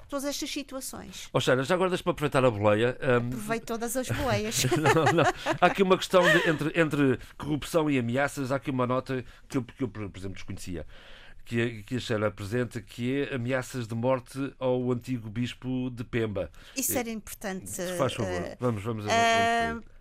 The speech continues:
Speaker 1: eu vou trazer isto, ah, ah, ah, para a reflexão relativamente também sobre o que a, que a representante da onu também dizia sobre, eh, o que se passa em Moçambique,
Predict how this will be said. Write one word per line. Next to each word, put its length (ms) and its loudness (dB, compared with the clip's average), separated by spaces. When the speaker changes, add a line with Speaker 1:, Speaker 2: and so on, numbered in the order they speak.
Speaker 1:
eu 120 0
vou 160 -2
trazer 400 -2
isto, 420 -8
ah, 360 2
ah, 440 -2
ah, 560 -4
para 220 4
a 40 2
reflexão 840 0
relativamente 840 0
também 300 -2
sobre 360 -4
o 40 -6
que 240 -10
a, 440 -6
que 100 -10
a 20 -8
representante 600 -6
da 100 -6
onu 260 -2
também 320 0
dizia 800 -2
sobre, 500 -2
eh, 760 -6
o 80 -16
que 80 -10
se 100 -4
passa 360 -2
em 20 -4
Moçambique, 640 -8